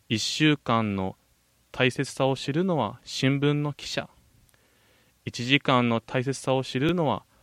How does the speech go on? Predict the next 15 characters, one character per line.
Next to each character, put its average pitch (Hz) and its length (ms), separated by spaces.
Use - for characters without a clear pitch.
待 104 180
ち 127 80
合 127 80
わ 131 80
せ 139 160
を 135 140
し - 80
て - 140
い 175 40
る 151 140
恋 123 280
人、 139 400
一 107 140
分 139 280
の 95 220